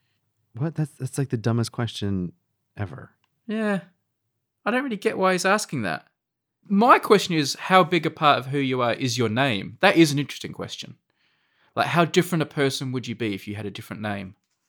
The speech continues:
Speaker 2: 'Cause I think your name is a big part of who you are.
Speaker 1: Yeah, those feel like different questions, though. How, like, how different of a person would you be if your name was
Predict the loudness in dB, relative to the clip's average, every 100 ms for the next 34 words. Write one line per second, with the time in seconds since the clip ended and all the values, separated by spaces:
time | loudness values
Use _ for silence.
0 | -6 4 6 6 2 4 2 0 0 -4
1 | -4 -6 -4 -4 -4 -8 -8 -8 -10 -14
2 | _ -4 4 6 6 4 0 2 4 6
3 | 6 2 2 2 4 4 0 -6 -4 -4
4 | 0 0 0 -2 2 4 2 0 -4 -4
5 | -2 -2 -2 -2 -6 -8 -6 -4 -4 -6
6 | -8 -8 -6 -8 -8 -12